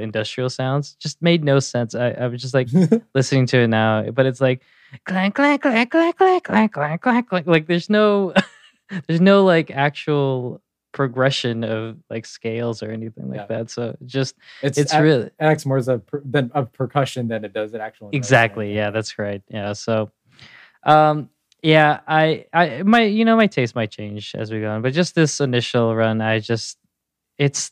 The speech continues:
Speaker 1: that song left an impression,
Speaker 2: Mm-hmm.
Speaker 1: and, uh, it's why it,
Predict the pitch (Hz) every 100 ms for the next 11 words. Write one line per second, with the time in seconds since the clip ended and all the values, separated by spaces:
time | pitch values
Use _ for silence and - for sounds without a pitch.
0 | - 151 165 - 147 139 127 117 110 -
1 | 123 110 101 107 - 104 101 - 143 127
2 | 127 - - 104 104 104 107 104 _ -
3 | - 110 107